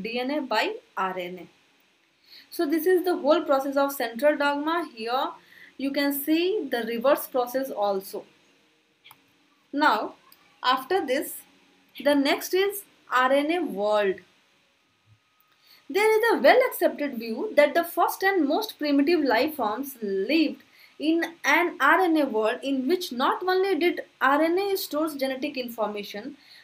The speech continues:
but also used to act as catalyst and catalyze the reactions required by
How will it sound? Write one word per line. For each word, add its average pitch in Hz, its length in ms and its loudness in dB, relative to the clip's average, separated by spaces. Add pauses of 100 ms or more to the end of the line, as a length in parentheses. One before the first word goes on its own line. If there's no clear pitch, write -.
but 370 220 0
also 320 400 4
used 330 420 4
to 311 160 -6
act - 260 0
as 359 300 0
catalyst 269 640 2
and 254 240 -4
catalyze 269 560 0
the 285 140 4
reactions 220 680 -4
required 262 460 2
by 294 360 2